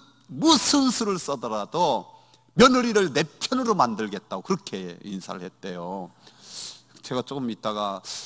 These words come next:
"아, 그래요? 어, 그렇게 꼭 잘한 것 같진 않은데요." 그래서, "그래서 며느리가 장로님 편 되셨습니까?" 별로 안 됐대. <laughs> 오히려 이렇게 말씀하시면 어땠을까요?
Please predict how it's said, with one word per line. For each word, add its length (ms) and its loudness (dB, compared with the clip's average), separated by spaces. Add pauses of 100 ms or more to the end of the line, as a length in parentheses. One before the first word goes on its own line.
(100)
"아, 200 -18
그래요? 420 -4 (840)
어, 60 -18 (720)
그렇게 360 -8
꼭 220 -8
잘한 320 -2
것 80 -2
같진 280 0
않은데요." 560 8
그래서, 220 0 (1500)
"그래서 380 4
며느리가 560 4
장로님 460 0
편 280 2
되셨습니까?" 960 0 (720)
별로 220 0
안 100 -6
됐대. 440 0
<laughs> 420 -4 (800)
오히려 200 -6
이렇게 360 -2
말씀하시면 720 -2
어땠을까요? 1000 -6